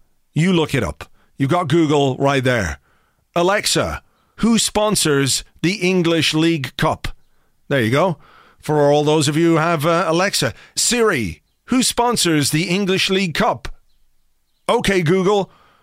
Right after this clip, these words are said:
who sponsors the English League Cup?" Right, I think I've got all of you covered right there. Um, yeah, maybe he's a guy who's gonna come in and make his breakthrough in that, and perhaps by the end of the season, he could be a first-team player or somebody much more involved in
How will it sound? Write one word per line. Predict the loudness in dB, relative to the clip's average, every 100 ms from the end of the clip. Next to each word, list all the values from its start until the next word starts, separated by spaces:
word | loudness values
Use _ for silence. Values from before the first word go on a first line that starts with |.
| -4
who | 0 0
sponsors | 0 -2 0 2 0 0
the | -2 0
English | -2 0 0 0
League | 0 -2 -2
Cup?" | -2 -2 -2 -8 -10 _ _ _ _ -4
Right, | 0 2 2
I |
think | 2 0
I've | 0
got | 0
all | 2 2 4 2
of | 2
you | 0
covered | 0 0 0 0
right | 0 0
there. | 0 0 -2 -8 -20 -20 -20 _
Um, | -4 -2 -2 -2 -2 0 0 0 -2 -4 -10 _
yeah, | -2 -2 0
maybe | -2 0 0
he's | 0 -2
a |
guy | 0 0
who's | 0
gonna | 0 -2
come | -2 0
in | 0
and | 0
make | 0 0
his | -2 0
breakthrough | -2 -2 -2 0
in | 0
that, | 0 0 -2
and | -2 0 0 -2 -2
perhaps | -2 -2 -4
by | -2 0
the | 0 0
end | -2
of | -2
the |
season, | -2 0 0 -2 -4 -18 -8
he | -4 -2
could | 0
be | 0
a | 0
first-team | 0 0 0 0 0
player | 0 0 2
or | 2
somebody | 0 0 0
much | 0 0
more | 0 2
involved | 2 2 2
in | 0